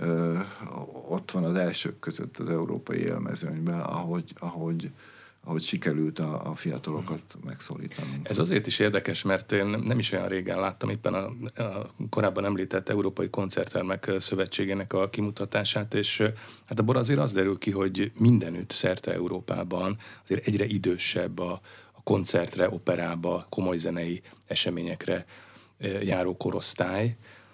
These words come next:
Speaker 2: És akkor ezek szerint a, a mipa erre rá tud cáfolni.
Speaker 1: Hát igen, mi kivételek vagyunk ebben, azzal is, hogy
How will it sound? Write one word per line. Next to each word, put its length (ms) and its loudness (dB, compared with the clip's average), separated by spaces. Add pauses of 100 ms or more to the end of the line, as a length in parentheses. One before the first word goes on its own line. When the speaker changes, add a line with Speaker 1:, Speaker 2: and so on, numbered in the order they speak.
(280)
Speaker 2:
És 120 -6
akkor 120 2
ezek 140 2
szerint 280 2
a, 200 2
a 100 -2
mipa 320 4
erre 560 2
rá 160 -2
tud 140 -6
cáfolni. 600 -4 (600)
Speaker 1:
Hát 160 4
igen, 260 10
mi 100 6
kivételek 520 6
vagyunk 300 2
ebben, 600 4 (460)
azzal 440 8
is, 400 6
hogy 580 6